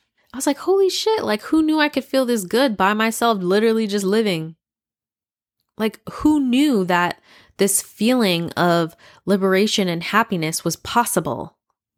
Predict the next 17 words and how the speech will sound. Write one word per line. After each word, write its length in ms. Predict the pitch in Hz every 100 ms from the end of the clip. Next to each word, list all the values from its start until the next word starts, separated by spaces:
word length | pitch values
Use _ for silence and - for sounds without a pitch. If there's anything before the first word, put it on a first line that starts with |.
| -
I 80 | 185
want 240 | 208 254
you 80 | 285
to 100 | 311
think 320 | - 202 190
back 300 | - 156 -
to 380 | - - 175 160
a 80 | -
moment 340 | 160 165 160 160
in 80 |
your 100 | 165
life 280 | 165 151 160
where 100 | 165
you 240 | 165 165 185
felt 360 | - 190 185
the 80 | 175
most, 720 | 170 165 160 165 - - -